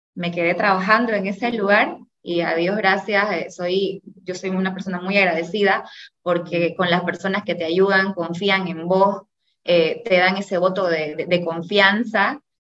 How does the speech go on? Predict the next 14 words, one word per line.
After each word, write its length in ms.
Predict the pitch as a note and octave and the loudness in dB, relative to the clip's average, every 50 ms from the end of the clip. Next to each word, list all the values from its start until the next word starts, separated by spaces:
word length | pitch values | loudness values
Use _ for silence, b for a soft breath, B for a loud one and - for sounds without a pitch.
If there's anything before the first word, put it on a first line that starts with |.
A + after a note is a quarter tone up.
| _ _ _ | _ _ _
Y 200 | E3+ F#3+ F#3 F3+ | -2 0 2 2
bueno, 420 | F3+ F3+ F#3+ G3+ G#3 G3+ F3+ F3 E3+ | 2 4 6 4 4 4 2 -2 -4
fue 320 | - - G3+ G3 G3+ G#3 | -4 -4 -2 0 2 4
así 320 | G#3 G3+ G3+ - - G#3+ - | 2 2 0 -2 -8 -10 -6
como 220 | - G3+ F3+ E3+ | -6 -6 -4 -4
empecé 360 | E3 E3+ E3+ F3 E3+ F3 G3 | -4 -4 -4 -6 -4 -6 -6
con 200 | G3+ G3+ G3 F#3 | -4 -4 -4 -4
mi 180 | F3 E3+ E3+ F3 | -4 -4 -6 -4
primer 380 | - E3+ E3 E3 F3 F#3 G#3 | -4 -4 -4 0 0 0 0
trabajo, 640 | - G#3 F#3+ F#3 F#3+ F#3+ G#3+ A#3 - C4 D4 D4 D4 | 0 2 2 4 4 2 2 0 -2 -4 -4 -4 -6
coincidencialmente, 1200 | - F3+ E3+ F3+ F#3 F#3 F3 E3 E3 F3 E3+ - G#3+ G#3 - G#3+ A3 A#3+ B3 C#4 D4 D4 D4 - _ _ _ _ | -8 -6 -6 -6 -6 -6 -10 -10 -10 -8 -4 -2 -2 -2 0 -2 -2 -2 -2 -2 -2 -2 -4 -8 _ _ _ _
en 180 | D#3+ F3 F3+ | -8 -4 0
la 140 | F3 E3+ E3+ | 0 0 0
construcción. 560 | E3 G3+ F3+ F3+ - - G#3+ F#3 E3+ F3+ - | 0 -4 -4 -4 -6 -4 -4 -4 -4 -4 -6